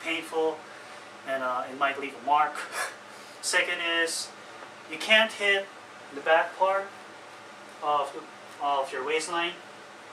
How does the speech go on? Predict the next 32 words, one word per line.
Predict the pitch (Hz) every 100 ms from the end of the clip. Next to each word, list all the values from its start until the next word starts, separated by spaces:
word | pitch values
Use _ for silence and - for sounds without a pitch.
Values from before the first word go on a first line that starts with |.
| - -
here, | 160 175 175 - - - - - - - - - -
of | 1077 - 1017 1017 -
your | - -
pant. | 165 - - - -
So | - 170 160 156
most | 180 190
likely | 190 190
you're | 180
going | 165 160
to | -
hit | - 160 -
your | 135
back. | 131 - - - - - - - - 160
And | 151 147 143 131 - -
it | - -
stinks | - 330 - - - - -
if, | 160 - - - -
if | 147 143 139 131
that | 139 -
happens. | 151 151 - - - - - - - - - -
And | 151 147
so | - - 180 175 170 -
you | 175
want | 185 226 220
to | 220
really | 220 208
practice | 185 175 - -
that | 160 156 156 143
really, | 165 170 160
really | 156 143
slowly | - 147 143
first. | 120 - - - -